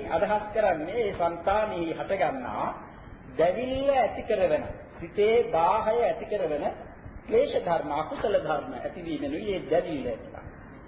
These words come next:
කෙලෙසුන්ගේ එහෙම දාහයක් කියන දැරිල්ල. ඒ නිසානේ සංතානය දවන, තවන, පෙළන ස්වභාවයෝ කෙලෙස් කියා දක්වන ක්ලේශයෝ නම්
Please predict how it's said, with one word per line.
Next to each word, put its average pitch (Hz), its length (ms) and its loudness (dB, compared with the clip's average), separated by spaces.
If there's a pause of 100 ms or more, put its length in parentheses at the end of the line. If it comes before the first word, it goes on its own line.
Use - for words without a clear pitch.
(440)
කෙලෙසුන්ගේ 180 580 2
එහෙම 196 260 2
දාහයක් 156 640 4
කියන 107 320 -12
දැරිල්ල. 156 400 0 (680)
ඒ 160 140 0
නිසානේ 175 520 2 (280)
සංතානය 170 640 0 (200)
දවන, 202 460 4 (240)
තවන, 190 420 2 (200)
පෙළන 185 440 4
ස්වභාවයෝ 180 760 0 (100)
කෙලෙස් 180 340 -4
කියා 185 300 0
දක්වන 214 380 0 (960)
ක්ලේශයෝ 151 560 0
නම් 196 200 0